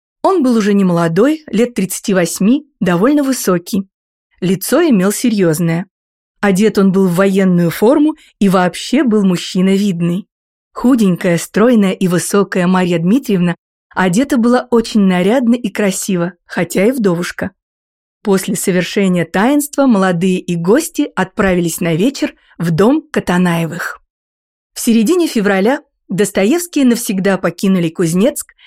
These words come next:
и направились обратно в Семипалатинск. По дороге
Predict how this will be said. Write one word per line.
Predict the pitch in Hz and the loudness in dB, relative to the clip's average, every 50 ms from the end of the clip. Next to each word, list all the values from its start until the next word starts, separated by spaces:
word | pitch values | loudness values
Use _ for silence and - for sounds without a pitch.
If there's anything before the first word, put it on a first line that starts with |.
| - _ - | -12 _ 0
и | 208 | 0
направились | 202 190 185 185 - 294 339 320 302 302 277 - - | 2 2 0 0 0 0 2 2 0 0 -2 -4 -4
обратно | - 202 185 175 185 202 277 311 - 269 262 277 285 277 - _ | -4 -2 0 0 0 0 -2 0 0 0 0 0 -2 -4 -10 _
в | - | -10
Семипалатинск. | - - 214 208 214 202 220 208 202 196 180 170 - 185 175 170 - - - - _ _ _ _ _ _ _ _ _ _ _ _ | -4 -2 0 0 0 0 -2 0 0 0 -2 -2 -4 -8 -8 -8 -10 -14 -18 -20 _ _ _ _ _ _ _ _ _ _ _ _
По | 214 185 | -2 0
дороге | 190 190 196 240 311 285 190 185 | 0 2 2 2 2 0 -2 -4